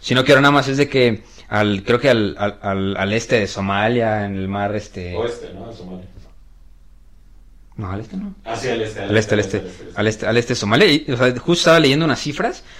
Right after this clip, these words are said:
Speaker 1: que el, la piratería varía de cada año, ¿no? En un año malo le cobra al, al, a la economía mundial novecientos millones de dólares. Y si a los piratas le dan muy bien y tienen un buen botín,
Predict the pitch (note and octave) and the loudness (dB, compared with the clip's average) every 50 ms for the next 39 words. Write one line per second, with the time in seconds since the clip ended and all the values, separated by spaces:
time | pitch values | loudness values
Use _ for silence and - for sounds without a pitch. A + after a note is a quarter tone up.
0 | - - - - - C3+ B2 B2 B2 - - - - B2 A#2+ A#2 - C#3 B2 A#2+ | -20 -20 -12 -4 0 2 4 4 2 0 -2 -4 0 0 0 2 2 2 0 2
1 | - C3+ B2 C#3+ F#3+ A3+ F#3 C3 A#2 A2+ B2+ C#3+ D3+ D3+ D3 - - C3 B2+ C3 | 2 2 4 4 4 4 4 4 4 4 6 6 6 6 4 4 4 4 4 4
2 | C3+ A#2+ A2 A2 C#3+ A3 G#3 D#3 D#3 E3 F3+ F#3 E3+ D3 C#3 D3 D#3+ G3+ B3 C4 | 2 0 -2 -2 -2 -2 0 0 0 0 0 0 0 0 2 2 2 4 4 2
3 | B3+ F3+ C3 - - D3 D3+ F3 G#3+ A3+ D#3+ - A2 G#2+ G#2+ G#2+ G#2+ G#2 G#2 G#2+ | 2 0 -2 0 2 2 4 4 6 4 4 4 2 0 0 0 -2 -2 -4 -4
4 | A2 - G2 G2 G#2+ G#2+ - A2 A2 G#2 - B2 A#2 A#2+ C3+ D#3 D#3 D3 C#3+ C#3+ | -4 -4 -4 -4 -4 -2 -2 0 0 0 0 0 2 2 2 2 2 2 2 4
5 | D#3 F3 G#3 G3+ E3+ B2+ A2+ A2 - - D3+ D#3 D#3+ - F3 D3+ C#3 A#2 G#2+ G#2+ | 4 4 4 4 2 2 0 -2 -4 -4 -4 -4 -2 -4 -6 -6 -4 -4 -2 -2
6 | A#2 B2 C3 B2+ G#2+ F#2+ F#2+ G2+ A2+ A#2 B2+ F3 A3 - - - - - - - | -2 -2 -2 -2 -2 -2 -2 0 0 0 0 -2 -4 -8 -14 -20 -20 -20 -20 -20
7 | - - - - - - - - B2+ B2 B2 B2 - - C3 B2+ B2+ C3 C3 C3 | -20 -20 -20 -20 -20 -20 -10 -2 0 0 0 0 0 2 4 4 6 4 4 2
8 | - - B2+ C3 - - - E3 C#3+ B2+ B2+ C3+ C3+ C3 B2 C3 C3+ C3 A#2 - | 0 0 4 4 4 4 4 0 0 2 2 2 0 -2 0 0 0 -2 -2 -2
9 | E3 D3+ C#3+ C#3+ C3 B2 C3 C3+ C#3+ C#3 C3+ - - D3 D#3+ G#3 B3+ - | 0 0 0 2 2 4 4 4 4 4 4 4 4 2 2 2 0 -2